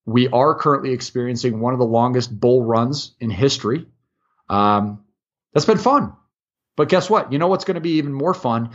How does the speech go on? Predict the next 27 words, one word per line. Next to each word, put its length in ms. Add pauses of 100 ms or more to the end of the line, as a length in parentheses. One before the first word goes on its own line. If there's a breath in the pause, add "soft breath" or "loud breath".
(280 loud breath)
is 160
when 460 (680)
the 120
majority 500
of 80
the 80
population 960
feels 420
as 140
if 320
they're 240
being 300
tested 400
with 180
adversity, 720
while 520
those 280
of 100
us 240
that 300
can't 300
wait 180
for 100
the 80
market 340
to 120
unravel 540